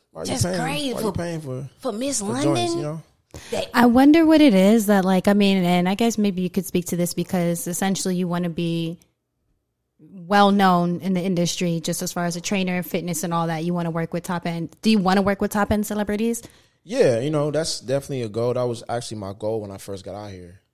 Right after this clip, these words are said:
Speaker 2: Just to work with celebrities?
Speaker 1: Yeah, but then I quickly realized after, you know, getting advised.
Speaker 2: They be wanting shit for free.
Speaker 1: Um, that too, and, you know,
Speaker 2: <laughs>
Speaker 1: um, that
Speaker 2: I'll
Speaker 1: that's not,
Speaker 2: promote
Speaker 1: that's
Speaker 2: you,
Speaker 1: not
Speaker 2: bro.
Speaker 1: the, that's not the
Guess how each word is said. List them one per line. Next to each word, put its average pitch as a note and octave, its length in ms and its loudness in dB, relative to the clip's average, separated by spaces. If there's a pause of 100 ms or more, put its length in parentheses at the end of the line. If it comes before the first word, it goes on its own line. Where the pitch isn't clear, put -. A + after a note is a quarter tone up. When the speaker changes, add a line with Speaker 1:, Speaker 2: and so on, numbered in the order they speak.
Speaker 2:
Just F#3 160 -14
to - 60 -4
work E3+ 180 -2
with - 80 -8
celebrities? G#3+ 580 -8
Speaker 1:
Yeah, B2 280 -4 (180)
but A2 140 -14
then B2 100 -8
I A2+ 80 -8
quickly A#2 380 -12
realized G#2+ 800 -6
after, G#2 440 -14
you A2+ 100 -20
know, G#2 180 -12
getting A2+ 320 -12
advised. G#2+ 600 -8
Speaker 2:
They F#3+ 140 0
be A3 100 -4
wanting F3+ 220 0
shit F#3+ 180 -6
for D#3 120 -14
free. F#3+ 340 -8 (160)
Speaker 1:
Um, A2 460 -10 (260)
that C3+ 220 -6
too, C3+ 260 -6
and, C3+ 400 -6
you D3+ 60 -8
know, C#3 260 -4 (420)
Speaker 2:
<laughs> - 380 -20
Speaker 1:
um, A2 500 -10
that A#2 360 -6 (320)
Speaker 2:
I'll - 80 -6
Speaker 1:
that's B3 120 2
not, - 0 -
Speaker 2:
promote C4+ 300 4
Speaker 1:
that's E4 120 -2
Speaker 2:
you, C4+ 80 -4
Speaker 1:
not F#3+ 80 -2
Speaker 2:
bro. B3 320 2
Speaker 1:
the, - 60 -20 (440)
that's D3+ 220 -8
not E3 180 -8
the C3 360 -4